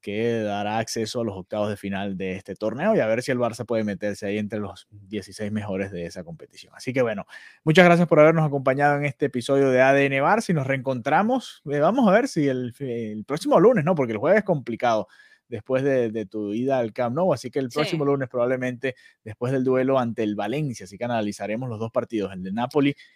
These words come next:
Speaker 1: y el del Valencia en ese episodio.
Speaker 2: Podemos hacer un space.
Speaker 1: Ok, un Twitter Spaces.
Speaker 2: Previo, un Twitter Spaces, eh, previo <laughs> al,
Speaker 1: <laughs>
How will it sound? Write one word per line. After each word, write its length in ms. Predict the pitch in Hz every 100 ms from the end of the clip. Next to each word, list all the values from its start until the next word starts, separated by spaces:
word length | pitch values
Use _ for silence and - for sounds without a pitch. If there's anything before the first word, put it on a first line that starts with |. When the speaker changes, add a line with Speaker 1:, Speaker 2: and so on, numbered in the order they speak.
| _
Speaker 1:
y 100 | -
el 100 | 107
del 160 | 107 101
Valencia 400 | 98 107 117 127
en 80 | 101
ese 160 | -
episodio. 380 | 98 - - - - - -
Speaker 2:
Podemos 400 | 262 247 294 359
hacer 420 | - 269 208 240 349 _ - - - -
un 1400 | 277 254 247 247 254 302 285 233 196 185 180 - 208 208 - -
space. 840 | 233 - 277 262 202 190 - - - - - _ -
Speaker 1:
Ok, 220 | 170 - 139 147
un 140 | 135 139
Twitter 280 | 165 170
Spaces. 420 | - - 285 294 269
Speaker 2:
Previo, 320 | 247 226 220 - -
un 140 | 254
Twitter 320 | - 277 294
Spaces, 680 | - - 269 262 254 339 330
eh, 380 | - 240 226 220 -
previo 540 | 233 233 254 349 269
<laughs> 100 | 392
al, 600 | 285 220 220 208 202 190
Speaker 1:
<laughs> 760 | 165 190 160 370 147 - -